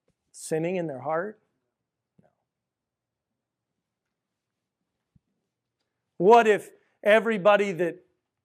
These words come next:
looked on things with lust in their heart decided to just pluck their eyes out? Would that stop them from sinning? So what's Christ trying to say here? Is he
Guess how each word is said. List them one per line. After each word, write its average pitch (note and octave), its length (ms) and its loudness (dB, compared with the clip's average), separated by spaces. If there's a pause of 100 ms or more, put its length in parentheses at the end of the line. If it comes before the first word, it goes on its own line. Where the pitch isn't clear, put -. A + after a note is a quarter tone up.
(420)
looked A3+ 400 0
on G3 380 0 (720)
things G3 560 -2
with F3 220 -4
lust G3+ 360 -2
in G3+ 100 -2
their E3+ 180 -4
heart G3+ 420 -2 (840)
decided F3 460 0
to D#3 80 -14
just E3+ 300 -6
pluck B3+ 320 0
their A3+ 200 2
eyes G#3+ 320 0
out? B2+ 200 -6
Would C#3 160 -10
that F3 260 -2
stop F3+ 400 -6
them G3+ 180 -6
from G3+ 220 -6
sinning? C4+ 360 -14 (1600)
So - 140 -10
what's D#4 200 -6
Christ C4 400 -8
trying A3+ 280 -6
to F3+ 60 -10
say - 380 -8
here? A#2 220 -12
Is C#3+ 160 -8
he F3+ 160 -2